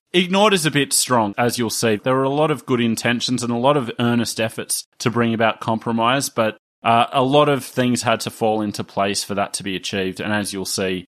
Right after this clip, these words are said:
they just didn't. So let's start with this idea of the court, and basically,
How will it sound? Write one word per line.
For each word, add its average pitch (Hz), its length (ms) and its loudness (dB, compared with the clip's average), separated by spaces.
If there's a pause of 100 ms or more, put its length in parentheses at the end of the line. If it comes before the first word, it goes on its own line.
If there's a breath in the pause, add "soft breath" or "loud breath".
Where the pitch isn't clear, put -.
(200)
they 113 200 2
just 104 280 -4
didn't. 101 340 -6 (720)
So 165 220 2
let's 202 260 2
start 117 480 2
with - 420 -8 (220)
this 123 320 -2
idea 107 460 -2
of 95 100 -6
the 104 80 -4
court, 92 540 -8
and 110 160 -2
basically, 147 640 -2